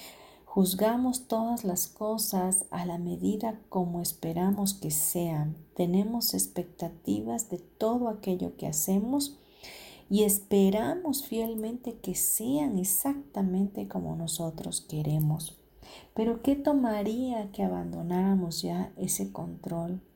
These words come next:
Que nos diéramos cuenta en todo momento que estamos queriendo controlarlo todo, controlar hasta el aire que respiramos, porque no me vas a dejar mentir que muchas veces, quizás como me ha pasado a mí, me he cachado sin respirar.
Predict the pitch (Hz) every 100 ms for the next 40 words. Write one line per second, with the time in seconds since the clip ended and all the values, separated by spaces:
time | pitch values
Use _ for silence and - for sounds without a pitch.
0 | _ _ - - - - - 226 220 220
1 | 254 285 247 - - 226 233 254 254 -
2 | 214 196 233 233 220 202 208 220 233 -
3 | 247 - - - 202 196 196 220 214 233
4 | 254 - - - 196 202 208 233 240 -
5 | 208 196 196 180 185 196 233 220 202 -
6 | 202 226 247 185 - - - 214 214 196
7 | 196 190 196 208 - 208 202 - 185 185
8 | 185 196 247 269 - 196 190 180 - 170
9 | 170 208 269 190 - - - - - -
10 | 214 233 214 214 208 240 285 277 269 262
11 | 233 196 226 233 226 220 247 226 - 202
12 | 208 240 - 277 254 240 269 269 269 220
13 | 220 - - 196 - 233 233 233 - 190
14 | 180 180 196 202 196 220 - 214 208 202
15 | 220 214 196 185 196 196 240 - 240 202
16 | 185 196 196 185 180 - 175 175 160 165